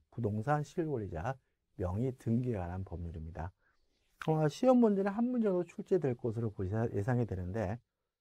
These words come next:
어, 제가 드리고 싶은 말씀은 여기까지 이제 빠지지 않고 수업을 들으셨다면 합격할 가능성이 얼마나 되느냐? 저는 개인적으로 끝까지 오셨다면 구십 퍼센트가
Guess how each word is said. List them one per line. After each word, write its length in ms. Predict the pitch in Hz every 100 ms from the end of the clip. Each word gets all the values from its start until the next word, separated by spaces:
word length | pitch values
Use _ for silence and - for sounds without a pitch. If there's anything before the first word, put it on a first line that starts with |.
| _ _ _ _
어, 240 | 147 139
제가 180 | 127 196
드리고 220 | 196 220
싶은 180 | 220 226
말씀은 420 | 208 170 185 196
여기까지 680 | 147 156 196 247 233 208 165
이제 320 | 143 123 139 165 - -
빠지지 400 | 170 165 165 156
않고 320 | 135 127 156
수업을 420 | - 208 185 185
들으셨다면 840 | 131 117 113 - 87 87 110 87 95 _ _ _ _ _
합격할 580 | - - - 220 - 208
가능성이 500 | 175 143 131 135 143
얼마나 480 | 120 95 104 113 117
되느냐? 460 | 92 85 95 95 92
저는 240 | 147 175
개인적으로 760 | 151 117 120 117 90 76 101 147 _ _ _ _
끝까지 400 | - 214 196 180
오셨다면 760 | 151 127 127 113 104 127 170 156 _ _ -
구십 400 | 139 135 151 -
퍼센트가 840 | 117 104 107 101 - 82 113 123